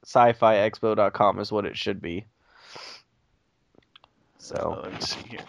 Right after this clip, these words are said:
Speaker 2: Uh,
Speaker 1: But no.
Speaker 2: actually, if you go, if you straight up go to sci-fi expo dot com, it, it gives you the,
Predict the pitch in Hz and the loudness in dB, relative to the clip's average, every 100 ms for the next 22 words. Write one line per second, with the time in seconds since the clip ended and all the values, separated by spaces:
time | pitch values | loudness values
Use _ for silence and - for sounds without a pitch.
0 | - - _ _ - 147 175 117 170 - | -18 -18 _ _ 2 4 6 6 6 6
1 | 208 160 185 175 202 165 170 165 - - | 4 2 0 -2 -2 -2 -6 -10 -8 -4
2 | 165 156 151 147 - 135 131 131 117 120 | -2 0 -2 -2 0 0 2 2 0 -4
3 | - 135 127 123 - 127 120 110 110 117 | -4 2 2 2 -2 -2 -2 -6 -8 -10
4 | 110 113 101 107 104 101 101 98 95 95 | -8 -10 -8 -8 -8 -2 0 2 0 -4